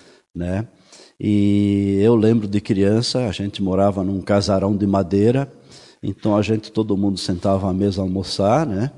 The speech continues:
E o rádio ficava na sala, né? Até pra te dizer que eu não te falei primeiro, tinha um pedacinho de parede cortada, né? Na divisão da sala pra cozinha,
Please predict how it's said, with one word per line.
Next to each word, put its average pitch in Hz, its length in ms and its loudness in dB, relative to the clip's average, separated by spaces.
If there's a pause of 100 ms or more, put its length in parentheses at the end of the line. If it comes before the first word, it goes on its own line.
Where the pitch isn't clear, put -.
(560)
E 113 120 2
o 107 60 6
rádio 107 320 2
ficava 104 420 -2
na 131 140 -2
sala, - 540 0 (680)
né? 92 400 -4
Até 110 320 -4
pra 104 180 -2
te 101 180 -6
dizer 98 360 0
que 110 80 -6
eu 104 60 0
não 101 140 -2
te - 100 -12
falei 101 320 0
primeiro, 101 480 0
tinha 107 240 -4
um 101 60 -6
pedacinho 101 480 -2
de 101 100 -6
parede 95 440 -4
cortada, 123 680 -2 (360)
né? 90 280 -2 (720)
Na 104 160 0
divisão 107 580 0
da 113 220 4
sala 110 360 4
pra 107 200 0
cozinha, 143 540 4